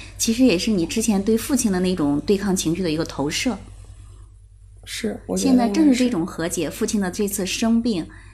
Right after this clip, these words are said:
Speaker 1: 给了你这样去跟父亲和解的一个机会。
Speaker 2: 是，那应，应该是的。
Speaker 1: <laughs>
Speaker 2: 现在呢，我的父亲已经出院回到家了。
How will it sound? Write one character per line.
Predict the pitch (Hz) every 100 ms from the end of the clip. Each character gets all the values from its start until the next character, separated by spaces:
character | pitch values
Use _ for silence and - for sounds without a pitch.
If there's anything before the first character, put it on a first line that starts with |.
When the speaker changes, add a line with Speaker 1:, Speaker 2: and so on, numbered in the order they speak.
| -
Speaker 1:
给 | 165
了 | 165
你 | 190 160
这 | 196
样 | 175
去 | 175
跟 | - 180
父 | 180
亲 | 185 160
和 | 156
解 | 170 165
的 | 139
一 |
个 | 156 156 151 - - -
机 | - 180
会。 | - 139 - - - - - - - - - - - - - -
Speaker 2:
是， | - 233 214 214 - - -
那 | 208
应， | 196 185
应 | 185
该 | 185 190
是 | - 175
的。 | - - - - - 202 196 180 - 277 262 -
Speaker 1:
<laughs> | - - - - - - - - - -
Speaker 2:
现 | - 220 226
在 | 247 240
呢， | 226 196
我 | 180
的 | 180
父 | 190 -
亲 | - 185
已 | 170
经 | 185
出 | 190 214
院 | 202 202
回 | -
到 | 185 185
家 | -
了。 | - - - -